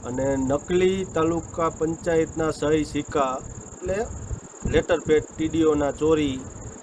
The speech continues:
સહી સિક્કા ચોરી અથવા ડુપ્લિકેટ બનાવીને ગામ લોકો, ભોળા ગામ લોકો જેને કંઈ જાણ નથી તે લોકોને સો થી દોઢસો વારના અંદાજિત ચુમ્માલીસ જેટલા પ્લોટ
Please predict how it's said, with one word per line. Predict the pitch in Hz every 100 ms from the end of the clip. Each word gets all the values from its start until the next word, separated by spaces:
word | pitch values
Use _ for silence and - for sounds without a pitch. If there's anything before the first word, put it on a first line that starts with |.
| - -
સહી | 165 160
સિક્કા | 156 147 151 143
ચોરી | 151 156 160 143
અથવા | 139 143
ડુપ્લિકેટ | 143 160 165 147 143
બનાવીને | 139 185 170 135 123 165 - - - - - - - - - - 127
ગામ | 143 175
લોકો, | 147 139 160
ભોળા | 147 120 190 180
ગામ | 151 139
લોકો | 127 - 180
જેને | 135 156
કંઈ | 156 156
જાણ | 131 170 175
નથી | 151 147 170 202 - - - - - 151
તે |
લોકોને | 175 175 160 170 175 185 202 202 - - - -
સો | 170 170
થી | 180 151
દોઢસો | 156 170 185 165
વારના | 156 151 156
અંદાજિત | 151 156 156 151 147 -
ચુમ્માલીસ | 165 180 185 180
જેટલા | 151 151 151
પ્લોટ | 135 160 151